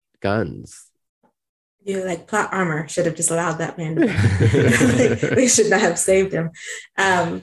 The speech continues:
Speaker 2: yeah, she, she, I guess not to give away too much, she does that a lot. The, she loves her friends so much, and they're like her family. And so while she is the main one to hold people accountable, she will go back on her moral standing,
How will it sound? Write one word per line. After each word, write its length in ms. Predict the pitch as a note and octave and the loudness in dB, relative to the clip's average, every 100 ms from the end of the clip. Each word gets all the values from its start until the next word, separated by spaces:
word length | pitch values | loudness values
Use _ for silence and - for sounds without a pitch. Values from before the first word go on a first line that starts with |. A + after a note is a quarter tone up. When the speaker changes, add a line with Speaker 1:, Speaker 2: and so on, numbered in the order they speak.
| - - | -14 -2
Speaker 2:
yeah, 220 | D4 C#4 C4 | 2 4 4
she, 240 | D#4+ D4+ | 0 0
she, 600 | - - D4+ D4 D4+ - - | 0 0 2 2 0 -6 -10
I 60 | - | -4
guess 140 | E4 | -2
not 140 | D4+ - | 0 0
to 60 | |
give 100 | G#3+ | 0
away 80 | G3 | 0
too 100 | G3+ | 0
much, 100 | A3+ | -2
she 120 | - | 0
does 220 | A3+ E3 E3 | 2 0 -2
that 280 | - - - F#3+ | -8 -10 -12 -8
a 60 | |
lot. 320 | F3 - - | -6 -4 -6
The, 300 | - - - - A3+ _ - | -4 -4 -6 -18 -20 _ -8
she 200 | - B3+ | -2 2
loves 280 | G#3+ F#3 - | 2 0 -6
her 80 | |
friends 560 | D#3+ E3+ E3+ E3 - - | -10 -12 -12 -10 -10 -8
so 260 | - - F3 | -6 -6 -6
much, 520 | E3+ F3 - - - | -8 -12 -14 -16 -12
and 140 | E3 E3+ | -8 -6
they're 80 | D#3+ | -4
like 180 | D#3 - | -6 -10
her 120 | D#3+ | -14
family. 460 | E3+ E3+ E3+ E3 E3+ _ _ _ _ | -10 -8 -8 -10 -14 _ _ _ _
And 100 | G3 | -2
so 160 | F#3+ F#3 | 2 4
while 160 | F3+ F3+ | 2 0
she 260 | - F#3 | -2 2
is 160 | F3+ F3+ | 2 0
the 100 | E3 | -2
main 260 | E3 D#3+ D#3+ | 0 -2 -2
one 220 | D#3+ D#3 | -6 -6
to 80 | E3 | -6
hold 320 | E3 - - _ _ | -6 -8 -10 _ _
people 300 | - - - | -14 -8 -6
accountable, 720 | C3 - B2+ D3 - E2+ - | -6 -6 -6 -8 -10 -12 -10
she 260 | - - D#3+ | -8 -8 -8
will 340 | E3 E3 E3 E3 | -6 -4 -4 -6
go 160 | F3 | -8
back 360 | D#3+ D#3 - - _ _ _ _ _ | -8 -8 -10 -16 _ _ _ _ _
on 180 | E3+ E3+ | -6 -4
her 120 | E3+ | -4
moral 320 | E3 D#3 D3+ | -4 -4 -6
standing, 720 | E3 - D#3+ D#3 D#3 - D#3+ | -8 -8 -8 -8 -8 -10 -14